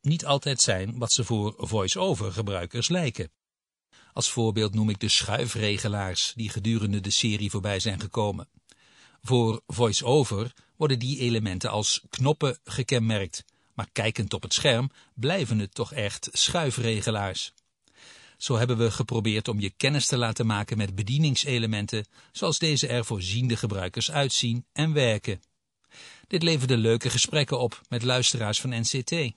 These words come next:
Een van de vragen hierbij was: "Waarom niet gewoon iets als knop benoemen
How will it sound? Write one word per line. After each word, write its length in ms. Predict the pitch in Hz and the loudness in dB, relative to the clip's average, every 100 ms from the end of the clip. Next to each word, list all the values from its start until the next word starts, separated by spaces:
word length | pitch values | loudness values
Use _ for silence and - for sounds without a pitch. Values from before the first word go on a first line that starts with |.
| _ _ _ - - - - | _ _ _ -20 -20 -20 0
Een 220 | 131 117 | 2 4
van 140 | 120 | 4
de 80 | 113 | 2
vragen 380 | 107 123 117 113 | 2 0 2 0
hierbij 340 | 107 110 107 | 0 2 2
was: 340 | 98 120 - - _ _ _ | 2 0 0 -6 _ _ _
"Waarom 420 | 104 131 139 131 | 0 2 4 4
niet 160 | 135 - | 2 2
gewoon 260 | 131 131 | 2 2
iets 220 | 135 117 | 2 0
als 320 | 117 113 - - | 2 2 -2 -4
knop 400 | - 147 147 - | 2 4 4 -2
benoemen 540 | 113 123 120 113 147 | -2 2 4 2 0